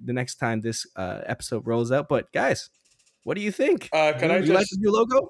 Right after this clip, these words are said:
Speaker 2: Yeah, can I just, uh, hop in quickly? As the guy who,
Speaker 1: Please.
Speaker 2: uh, I created the original logo, and I had it tidied up by, um, my girlfriend's brother, who is a Matthew Lee, who's a fantastic graphic designer.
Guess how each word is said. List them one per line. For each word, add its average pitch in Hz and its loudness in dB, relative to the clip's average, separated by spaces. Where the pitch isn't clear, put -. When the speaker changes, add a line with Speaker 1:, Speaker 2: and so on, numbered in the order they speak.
Speaker 2:
Yeah, 196 4
can 156 0
I 170 2
just, 180 -2
uh, 147 4
hop 139 0
in 143 0
quickly? 131 0
As 120 2
the 139 -2
guy 151 2
who, 151 0
Speaker 1:
Please. 143 2
Speaker 2:
uh, 117 4
I 135 2
created 147 0
the 123 0
original 120 0
logo, 107 2
and 104 0
I 113 0
had 123 0
it 120 -2
tidied 113 -2
up 107 -2
by, 98 -2
um, 90 -6
my 101 -2
girlfriend's 104 -4
brother, 98 -2
who 101 -6
is 90 -12
a 87 -4
Matthew 110 -2
Lee, 104 -2
who's 98 -6
a 92 -10
fantastic - -8
graphic 98 -4
designer. 95 -4